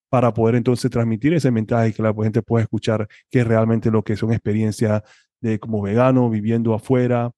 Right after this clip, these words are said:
eh, eh, todo lo que he pasado, mi experiencia personal directamente y al mismo tiempo también traer a otros hermanos y hermanas que puedan compartir sus experiencias,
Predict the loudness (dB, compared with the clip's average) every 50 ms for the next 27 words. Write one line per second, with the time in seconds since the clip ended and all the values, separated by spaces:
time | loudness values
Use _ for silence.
0 | _ _ _ _ _ _ -6 -2 -2 0 0 0 0 0 -2 -4 -6 -8 -10 -14
1 | _ _ _ _ _ _ _ _ _ _ _ _ _ _ _ _ _ -8 -8 -4
2 | 0 0 2 4 2 2 2 2 0 0 0 0 -2 -2 0 0 2 2 0 0
3 | 0 0 0 0 0 0 -2 -2 -2 -2 -4 -4 -2 -4 -4 -2 0 0 0 0
4 | 0 -2 -2 -2 -2 -2 0 0 0 0 0 0 0 0 0 0 -2 -2 0 0
5 | 0 2 0 0 0 0 -2 -2 -2 -2 -2 -4 -4 -2 -2 0 0 0 0 2
6 | 2 0 0 0 0 0 0 0 0 0 0 2 2 2 0 0 0 -2 -2 -2
7 | -2 -4 -6 -6 -2 -2 -2 0 0 -2 -2 -2 -2 -4 -2 -2 0 0 2 0
8 | 0 -2 -2 -2 -2 -2 -2 -2 -4 -6